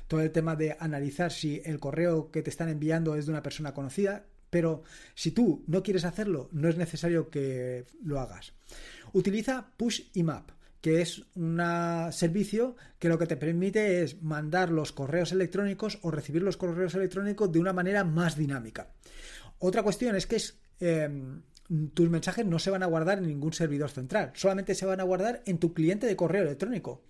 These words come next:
Bueno, en tu cliente, en tu servidor, en tu servicio de correo electrónico, que como te digo, si es auto hospedado, pues será allí,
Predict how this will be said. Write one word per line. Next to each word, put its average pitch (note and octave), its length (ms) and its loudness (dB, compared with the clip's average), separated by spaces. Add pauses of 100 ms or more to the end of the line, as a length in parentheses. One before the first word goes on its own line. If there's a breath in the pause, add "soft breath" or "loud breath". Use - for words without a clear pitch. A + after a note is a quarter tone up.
Bueno, E3 200 0
en B2+ 60 -8
tu C3+ 100 -6
cliente, C3+ 400 -4
en C3+ 100 -6
tu F3 140 0
servidor, E3 580 0 (240 loud breath)
en D3+ 120 -6
tu E3 100 -2
servicio E3 400 0
de E3 80 0
correo D#3+ 220 2
electrónico, C3 500 -4
que C#3 100 -10
como C#3+ 220 -4
te D#3 80 -2
digo, E3 320 2 (320 loud breath)
si - 180 0
es D#3 80 0
auto E3+ 400 2
hospedado, E3 640 -2
pues A#2+ 180 -8
será A#2 220 -8
allí, F#3 360 0